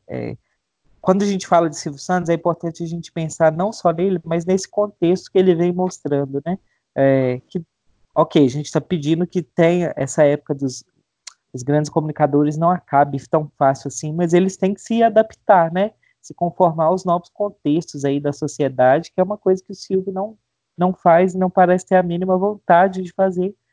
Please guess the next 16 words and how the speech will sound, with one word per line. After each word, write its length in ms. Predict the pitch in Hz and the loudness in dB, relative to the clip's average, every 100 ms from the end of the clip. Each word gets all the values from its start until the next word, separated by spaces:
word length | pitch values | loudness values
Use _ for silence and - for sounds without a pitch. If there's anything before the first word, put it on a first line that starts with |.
| _ _ | _ _
como 280 | - 190 208 - | 0 2 0 -2
foi 140 | 196 | -2
o 20 | |
que 80 | 190 | -2
aconteceu, 640 | 190 190 196 190 - 165 | -6 -6 -6 -4 -2 -4
né, 240 | 170 175 214 | -4 -6 -6
no 140 | 185 | -4
último 280 | 151 147 160 | -4 -4 -8
domingo, 680 | 156 147 143 160 190 202 208 _ - _ | -6 -6 -6 -6 -4 -4 -6 _ -20 _
do 80 | 143 | -10
caso 500 | - 143 139 139 139 127 | 0 4 4 2 -4 0
da 160 | 135 | -2
cantora 640 | - 147 131 139 139 147 139 | -2 -8 -6 0 2 2 -2
negra, 480 | 131 151 185 160 | -2 0 0 0
que, 300 | 147 135 117 113 | -2 -6 -10 -12
que 340 | _ 123 117 | _ -6 -6